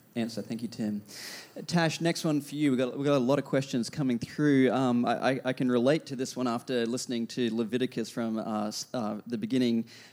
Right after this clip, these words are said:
uh, to the end. And in the Old Testament, God can sometimes come across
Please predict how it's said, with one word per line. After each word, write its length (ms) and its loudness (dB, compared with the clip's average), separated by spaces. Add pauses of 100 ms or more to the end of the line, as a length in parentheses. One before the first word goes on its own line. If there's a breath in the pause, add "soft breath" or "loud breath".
(100)
uh, 160 -2
to 180 -6
the 220 -2
end. 380 0
And 400 0
in 240 -2
the 100 0
Old 280 0
Testament, 600 -4 (380 loud breath)
God 380 0
can 160 -4
sometimes 720 -4
come 200 -4
across 600 -2